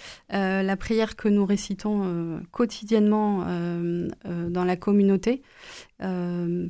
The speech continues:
pour que les peu-, les peuples s'unissent et qu'on puisse chacun, euh, se rappeler de notre pauvreté aussi, de notre péché. C'est en se rappelant de son péché qu'on peut aller vers l'autre,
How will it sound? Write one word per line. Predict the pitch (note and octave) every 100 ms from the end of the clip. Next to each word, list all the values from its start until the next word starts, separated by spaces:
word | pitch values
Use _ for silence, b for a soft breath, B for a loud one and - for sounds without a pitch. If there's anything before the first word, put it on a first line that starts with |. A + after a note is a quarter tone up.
| - _
pour | - G3+
que | -
les | G3+ F#3
peu-, | F3+ G3+ -
les | G3+ F#3
peuples | G3 F#3 G3
s'unissent | F#3 - F#3+ A#3 - - -
et | -
qu'on | F#3+ F#3+
puisse | F#3+ G#3+
chacun, | - A3 G#3 A3+ A3+ G#3+
euh, | F#3 F3+ F3 E3+ E3+ F3 F3 F#3 - _ - F3
se | -
rappeler | G3 F#3+ - A3+
de | G3
notre | G3 F#3+ F#3 - F#3
pauvreté | F3 F3 A#3+ G#3+ A3 A3 B3
aussi, | A3+ G#3+ - C4+
de | A#3
notre | G3+ F#3+ -
péché. | - A3+ - B3 C4+ b b b b
C'est | - -
en | F#3+
se | F3+
rappelant | F#3+ F#3 F#3 G#3+
de | G#3
son | - G3+
péché | G#3+ G#3+ B3+
qu'on | A#3+ G3+
peut | G3+
aller | G3 F#3+
vers | F#3 F#3 F#3+
l'autre, | G#3 G#3 - F#3+